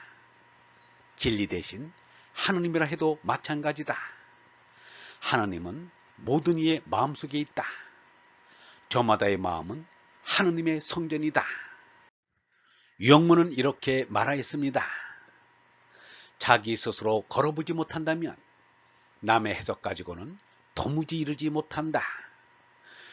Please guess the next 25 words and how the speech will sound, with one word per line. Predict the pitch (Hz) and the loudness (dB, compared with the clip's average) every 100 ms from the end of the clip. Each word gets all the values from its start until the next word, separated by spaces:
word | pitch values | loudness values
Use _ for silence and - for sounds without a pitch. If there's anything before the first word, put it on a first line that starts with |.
| - - | -14 -2
제 | 120 113 | 2 4
스스로 | - 107 104 104 | 2 -4 -2 -2
걸은 | - 101 101 101 117 | 0 -2 -2 -6 -6
인생의 | 147 147 160 156 | -4 0 0 0
길을 | 180 170 - - _ _ - - - | -2 -4 -8 -18 _ _ -20 -20 -14
남에게 | 107 107 107 98 104 101 - | 0 2 2 0 0 -2 0
얘기해 | 110 143 160 | 2 4 2
준다는 | 151 151 147 156 | -2 0 0 0
것은 | 156 147 98 _ _ _ _ - _ _ | -4 -8 -12 _ _ _ _ -20 _ _
자기의 | - 151 160 170 | 4 4 4 2
보물을 | 160 156 156 147 | 2 2 2 2
내어 | 139 147 139 - | 0 0 -6 -4
보이는 | 135 147 147 | -2 0 -2
것이다. | 143 - - 117 - - - - _ _ _ _ _ _ _ _ _ _ | -4 -6 -6 -8 -10 -16 -20 -20 _ _ _ _ _ _ _ _ _ _
뚫린 | 139 117 107 | 0 0 0
것을 | 101 95 104 101 - | -2 -2 -4 -4 -4
막히지 | 101 135 - 156 | -2 -2 -4 -4
않게 | 160 - 143 - _ _ - - - - | -6 -4 -8 -10 _ _ -20 -20 -20 -6
환한 | - 190 175 | 0 2 0
그대로 | 170 160 165 | -2 -2 -2
두는 | 160 156 160 | 0 -2 0
게 | 160 147 | -2 -2
닦는 | - 131 151 151 | -4 -2 -2 -2
것이다. | 147 - 139 - - - _ _ _ _ _ _ _ - - - | -4 -4 -6 -6 -12 -20 _ _ _ _ _ _ _ -20 -20 6
새삼스러이 | - 143 113 98 - 90 80 147 | 8 8 4 -10 -14 -16 -16 -20